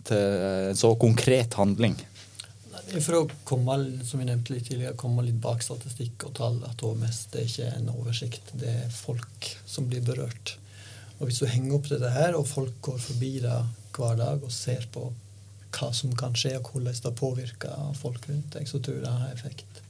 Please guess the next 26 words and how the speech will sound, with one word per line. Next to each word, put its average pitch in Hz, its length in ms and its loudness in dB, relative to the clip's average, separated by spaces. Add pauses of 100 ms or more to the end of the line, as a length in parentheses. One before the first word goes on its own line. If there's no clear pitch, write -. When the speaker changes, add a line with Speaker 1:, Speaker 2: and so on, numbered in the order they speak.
(640)
Speaker 2:
Og 151 100 -2
kanskje 135 360 4
det 131 80 2
kan 135 100 0
også 127 160 0
bidra, 123 240 2
det 123 80 2
er 139 80 4
jo 131 60 2
et 127 100 -2
uttrykk 143 220 -2
som 135 180 0
heter, 127 460 0
ehm, 120 160 4 (480)
«det 143 200 8
du 123 60 4
ser, 131 380 6
det 123 180 4
eier 127 300 2
du». 113 160 0 (540)
Altså 147 180 -4
hvis 120 140 -4
du 147 60 0
går, 135 220 -2
ser 127 360 -2
det 123 120 0